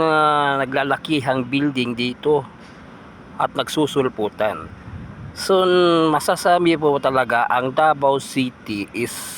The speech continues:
unti-unti nang umuunlad at nagpo-progress dahil sa ating Pangulong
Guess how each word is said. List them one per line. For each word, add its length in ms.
unti-unti 880
nang 560
umuunlad 800
at 120
nagpo-progress 960
dahil 480
sa 240
ating 240
Pangulong 1120